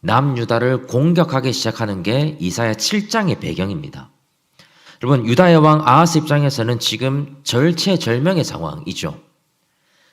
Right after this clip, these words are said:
전쟁은 지금 일어나 버려서 피할 수가 없는 상태이고 하나로 이렇게 잘 모아줘도 모자랄 민심은 자기와는 완전히 반대입니다. 게다가 다부엘의 아들이라고 하는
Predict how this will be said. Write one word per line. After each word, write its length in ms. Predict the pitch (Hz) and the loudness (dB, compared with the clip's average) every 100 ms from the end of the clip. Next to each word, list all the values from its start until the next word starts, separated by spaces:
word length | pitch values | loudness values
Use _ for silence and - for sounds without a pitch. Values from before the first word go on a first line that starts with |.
| - | -2
전쟁은 460 | 123 120 170 185 | 0 4 4 4
지금 260 | 151 139 147 | 2 0 2
일어나 340 | 170 190 160 | 4 4 4
버려서 760 | 127 127 113 - 135 156 165 - - | 4 2 0 0 0 0 -4 -14 -6
피할 320 | - 180 196 | 0 2 2
수가 280 | 196 226 135 | -2 2 2
없는 200 | 92 98 | 2 -2
상태이고 800 | 95 87 98 80 80 120 170 - _ _ _ _ _ _ _ - | -4 -6 -6 -6 -6 -6 -8 -16 _ _ _ _ _ _ _ -4
하나로 440 | 156 156 196 190 | 2 4 6 4
이렇게 580 | 151 - 107 101 - - _ | 2 0 -2 -4 -10 -20 _
잘 480 | - - - 131 151 | -6 -4 -2 4 6
모아줘도 540 | 165 190 147 123 123 | 6 6 4 2 0
모자랄 480 | 110 101 110 113 120 | 0 0 0 0 0
민심은 720 | 98 101 101 135 110 123 85 - _ _ | -2 -4 -4 -4 -4 -4 -6 -12 _ _
자기와는 580 | - 120 143 170 117 135 | -4 -2 2 2 2 0
완전히 600 | - 95 101 98 160 175 | -2 -4 -4 0 0 0
반대입니다. 760 | - 82 87 123 90 73 76 - _ _ _ _ _ _ _ _ 123 | -2 -6 -2 -2 -2 -8 -14 -20 _ _ _ _ _ _ _ _ 0
게다가 260 | 147 147 | 2 2
다부엘의 580 | - 107 113 147 185 180 | 2 0 4 4 6 6
아들이라고 640 | 156 135 113 107 139 131 | 4 4 2 2 2 2
하는 460 | 131 107 123 87 | 2 0 -2 -4